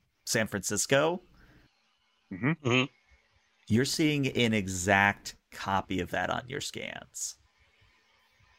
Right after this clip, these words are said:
Speaker 3: Hmm.
Speaker 2: What's,
Speaker 3: Uh,
Speaker 2: hmm?
Speaker 3: so, so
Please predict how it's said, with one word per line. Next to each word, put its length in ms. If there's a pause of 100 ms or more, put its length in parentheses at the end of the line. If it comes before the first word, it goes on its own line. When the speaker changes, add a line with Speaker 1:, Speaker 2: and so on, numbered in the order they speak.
(1600)
Speaker 3:
Hmm. 280 (2250)
Speaker 2:
What's, 160
Speaker 3:
Uh, 140
Speaker 2:
hmm? 280 (840)
Speaker 3:
so, 440
so 320